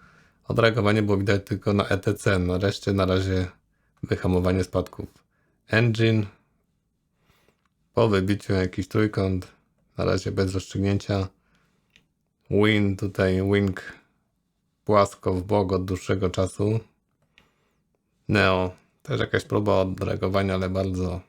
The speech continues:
bardzo mała, mała. Zilika w bok, nic się wielkiego nie dzieje. Steam podobnie, Waves.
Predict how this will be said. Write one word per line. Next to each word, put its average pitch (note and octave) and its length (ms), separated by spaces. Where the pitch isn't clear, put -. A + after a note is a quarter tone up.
bardzo F#2 300
mała, A2 380
mała. G#2 380
Zilika A2 640
w F#2+ 80
bok, F#2 580
nic F#2+ 220
się - 100
wielkiego F#2 380
nie F2+ 160
dzieje. G2 280
Steam F2+ 340
podobnie, G2 720
Waves. G2 680